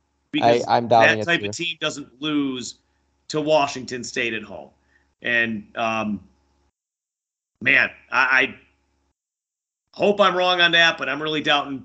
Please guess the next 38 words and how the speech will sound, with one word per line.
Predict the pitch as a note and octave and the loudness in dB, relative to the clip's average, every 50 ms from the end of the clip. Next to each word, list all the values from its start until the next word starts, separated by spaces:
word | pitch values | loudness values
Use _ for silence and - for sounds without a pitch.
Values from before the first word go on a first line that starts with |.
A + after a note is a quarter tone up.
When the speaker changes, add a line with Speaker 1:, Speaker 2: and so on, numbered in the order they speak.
| - _ | -16 _
Speaker 1:
Paul | - C#3 C#3+ C#3 C3 A#2+ - | -2 -2 0 0 0 -4 -4
Chryst | - C#3 C#3 B2+ - - C3 | -4 -4 -4 -4 -4 -6 -8
as | A#2+ G#2+ G#2+ | -8 -6 -4
a, | A#2+ A#2 A#2 A#2 A#2 A2+ A2 G#2 G2+ - _ _ _ _ _ _ A2+ G#2+ A2 | -2 0 0 0 0 -2 -4 -6 -8 -14 _ _ _ _ _ _ -18 -8 -4
that | B2+ B2 A2+ - - | -2 -2 -2 -4 -4
he | A2 C3 C#3+ B2 | 0 0 0 2
can | A#2 C3+ C3 B2 B2 B2+ | 2 -2 -4 -4 -6 -2
lead | C#3 C#3 C3+ C3 | 0 2 2 2
Wisconsin | C3 C3 B2 B2+ - C#3 B2+ B2+ B2 - A#2+ A2 | 0 -2 -4 -2 0 2 2 2 0 -2 -8 -10
to | A#2 | -10
take | G#2+ B2 B2 A2+ A2 | -6 -4 -4 -4 -2
that | B2 A#2+ A#2 A#2+ | -2 -2 -2 0
next | A#2+ A#2 A2 G#2 - | -2 -2 -2 -2 -4
step | - - A#2 G#2 G2+ | -4 -4 -4 -4 -4
as | F#2+ F2+ | -8 -12
a | F2+ | -14
program. | - - F2 E2 D2+ D#2 D#2 D#2 D2 C2+ - _ _ _ _ _ _ _ _ _ | -14 -14 -14 -14 -12 -12 -12 -12 -12 -12 -16 _ _ _ _ _ _ _ _ _
Speaker 2:
Yeah, | - A2+ A2 A2+ A#2 B2 | -6 -2 0 2 2 2
it's | B2+ D3+ | 2 0
a | D#3+ | -4
big | C3+ - E3+ E3 D#3+ | 0 2 4 6 8
ol' | D#3 D#3 D3+ C#3+ C3+ B2+ C3+ C3 | 8 8 8 6 6 4 2 0
Ope | B2 - | 0 0
on | A#2+ A2 G#2+ G#2+ | -2 -2 -2 -6
Wisconsin. | G#2+ - - A2+ G#2+ G2 G2 G2 - G2 G2+ G2 - _ _ _ _ _ _ _ _ _ | -10 -10 -8 -6 -6 -6 -8 -8 -10 -12 -14 -14 -16 _ _ _ _ _ _ _ _ _
Speaker 1:
Yep. | B2+ B2+ B2+ B2+ | 2 4 4 4
Speaker 2:
It, | B2 A2 - E2 | 2 -2 -4 -6
I, | G#2+ - - _ _ _ _ _ _ | -10 -12 -12 _ _ _ _ _ _
it, | - C3 C#3 - - | -2 -2 -2 -2 -2
it | D#3 E3 D3 | -4 -4 -2
just | - F#3 F3+ E3+ - | -2 -6 -6 -6 -2
wasn't | E3 D#3+ F3+ G#3+ B3+ B3+ | 4 4 6 6 6 2
a | C#4+ F#3+ | 0 2
good | - G3 G#3 F3+ | 6 4 4 4
weekend | D3 C3 D3+ D#3 D3 - C3 A#2+ A2 G#2+ A2 | 4 -2 -6 -4 -2 -2 -2 -2 -2 -4 -8
for | - B2 A#2 A#2 A2+ A2+ A2+ | -6 -4 -2 0 0 0 -2
Wisconsin | A#2 A2+ - B2+ A2 A2 - A#2 A2 | -6 -6 -4 -6 -6 -6 -8 -12 -18
sports. | - - A2+ G2+ F#2+ G#2+ - - - - | -14 -10 -10 -8 -8 -10 -12 -18 -20 -20